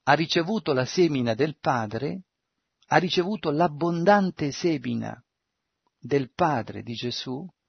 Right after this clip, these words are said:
il quale l'ha fatta diventare grembo di suo figlio.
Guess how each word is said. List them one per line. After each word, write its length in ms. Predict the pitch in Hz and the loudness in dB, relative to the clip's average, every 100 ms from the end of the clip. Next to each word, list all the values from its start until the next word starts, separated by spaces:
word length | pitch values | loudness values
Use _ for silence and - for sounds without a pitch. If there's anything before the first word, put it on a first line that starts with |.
| - | -10
il 180 | 131 - | -10 0
quale 480 | 202 220 208 151 - _ | 4 4 4 0 -6 _
l'ha 140 | - 143 | -2 4
fatta 320 | 214 208 160 | 6 6 2
diventare 640 | 151 139 151 160 175 143 | 0 0 0 2 2 0
grembo 840 | 131 185 226 180 123 113 120 110 - _ _ _ _ _ _ - | 0 2 4 4 0 -4 -6 -8 -12 _ _ _ _ _ _ -16
di 240 | 143 185 | -6 -2
suo 300 | - 143 123 | -2 -2 -4
figlio. 640 | - 123 120 - - _ | -6 -14 -16 -20 -20 _